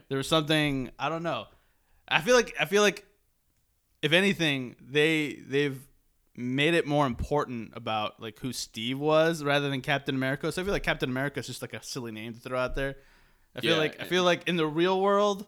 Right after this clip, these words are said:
Speaker 1: that we live in, it'd be like, we wanna be Steve Rogers. Like, we wanna be that guy.
Speaker 2: John Walker's obsessed with the, the image of being Captain America.
Speaker 1: Yeah.
Speaker 2: Um, like,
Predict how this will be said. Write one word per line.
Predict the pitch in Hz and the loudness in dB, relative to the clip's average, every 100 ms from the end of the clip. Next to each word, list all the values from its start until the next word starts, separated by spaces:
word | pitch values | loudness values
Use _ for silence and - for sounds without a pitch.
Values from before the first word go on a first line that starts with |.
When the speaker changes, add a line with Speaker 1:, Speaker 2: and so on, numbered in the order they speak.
| - | -6
Speaker 1:
that | 131 | -2
we | 139 165 | 0 2
live | 185 180 | 2 2
in, | 190 185 - | 0 0 -2
it'd | 139 143 | -4 -2
be | 151 143 | -2 -2
like, | 127 123 120 _ _ | -2 -4 -8 _ _
we | 147 | -6
wanna | 165 160 | -2 0
be | 139 123 | -2 -6
Steve | 117 - 117 | -8 -8 -8
Rogers. | 107 107 98 67 - | -6 -8 -8 -8 -8
Like, | 113 | -6
we | 139 | -2
wanna | 156 143 | -2 -2
be | 113 | -4
that | 107 107 | -6 -8
guy. | - 87 - _ _ _ _ _ _ - | -10 -14 -16 _ _ _ _ _ _ -8
Speaker 2:
John | 139 160 135 | -2 -2 -2
Walker's | 120 131 113 101 | -4 -4 -8 -12
obsessed | 92 - 107 101 - - | -12 -10 -10 -10 -12 -14
with | 82 - - | -14 -14 -12
the, | 82 73 76 - _ - | -10 -10 -12 -18 _ -16
the | 107 - | -14 -10
image | 117 113 95 90 | -8 -6 -8 -10
of | 90 95 | -14 -12
being | 95 85 78 - _ _ - | -12 -12 -14 -20 _ _ -14
Captain | 110 98 92 | -10 -10 -12
America. | 87 78 - - - _ _ | -14 -14 -16 -20 -20 _ _
Speaker 1:
Yeah. | 123 120 104 - _ _ _ - | -10 -8 -8 -12 _ _ _ -14
Speaker 2:
Um, | 92 80 73 67 | -12 -12 -14 -16
like, | 90 92 | -14 -16